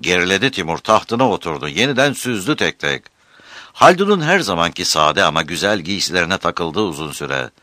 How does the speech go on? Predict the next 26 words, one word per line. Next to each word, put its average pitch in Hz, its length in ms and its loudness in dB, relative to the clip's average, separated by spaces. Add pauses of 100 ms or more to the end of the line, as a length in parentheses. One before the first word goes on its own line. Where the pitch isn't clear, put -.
(400)
Bedrettin'in 180 640 2
abasına 156 520 4
baktı 80 300 0
derin 71 280 -2
derin 64 300 -8
ve 85 140 -4
dudakları 80 460 -6
kıpırdadı. 67 600 -6 (400)
Sonra 190 360 4
değişmeyen, 80 640 2
yükselip 104 440 -4
alçalmayan 85 840 2
ama 123 200 4
kesinliğinden 127 840 0
kişinin 123 380 -2
iliklerine 113 520 0
işleyen 113 340 2
sesi 113 280 -4
yankılandı 95 600 0
otağın 85 400 -2
içinde. 69 580 -4 (800)
"Siz 196 420 2
İbni 139 380 2
Haldun 110 340 4
olacaksınız 82 720 0
yanılmıyorsam." 73 680 -2